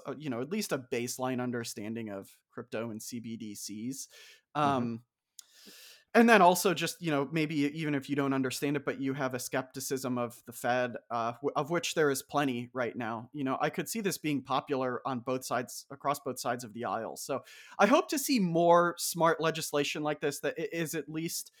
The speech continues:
Speaker 1: you know, putting some scrutiny on the Fed and the, the, the federal government and their role in currency and, and how much visibility they should have into that, how much control they should have.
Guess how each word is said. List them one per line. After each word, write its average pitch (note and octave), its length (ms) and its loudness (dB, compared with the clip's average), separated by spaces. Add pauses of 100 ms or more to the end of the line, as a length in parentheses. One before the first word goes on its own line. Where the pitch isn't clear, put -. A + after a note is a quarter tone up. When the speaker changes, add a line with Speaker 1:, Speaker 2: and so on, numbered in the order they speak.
(240)
Speaker 1:
you E3+ 140 -4
know, C3+ 260 2 (420)
putting D#3+ 540 0
some D#3+ 320 2
scrutiny E3+ 720 -4
on D3+ 460 2
the D3 120 -2
Fed C#3 600 2
and B2+ 400 -2
the, B2+ 380 -2
the, C3+ 240 -6
the C#3+ 100 -16
federal B2+ 300 -2
government B2 560 -2
and B2 140 -4
their A#2+ 160 -2
role A#2+ 640 -2
in A#2+ 380 -6 (340)
currency B2+ 460 -2
and, A#2+ 140 -4
and B2 140 -6
how C3 180 -2
much B2 420 -2
visibility B2+ 560 -4
they B2+ 120 -8
should B2+ 200 -10
have B2+ 140 -8
into C3 220 -8
that, B2+ 160 -10
how D3 80 -4
much C#3+ 220 -4
control B2 320 -4
they C3+ 120 -2
should C#3+ 180 -6
have. D#3 160 0